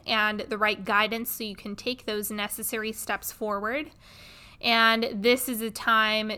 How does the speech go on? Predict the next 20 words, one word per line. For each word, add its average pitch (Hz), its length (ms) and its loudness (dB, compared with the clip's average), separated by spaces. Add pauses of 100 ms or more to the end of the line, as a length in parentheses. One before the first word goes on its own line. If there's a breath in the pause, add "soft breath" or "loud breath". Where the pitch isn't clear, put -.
to 208 520 -4
invite 208 680 2
that 208 240 0
guidance, 202 580 -2
but 208 280 2 (100)
your 220 320 0
job 208 400 6
primarily 214 680 -2
is - 160 -6
to 220 80 -6
hold 208 500 -6
the 202 100 -6
vision 208 720 -2 (100)
for 226 160 -2
what 208 260 2
it 208 120 -6
is 196 240 -6
that 208 80 -6
you 208 180 -8
want - 500 -6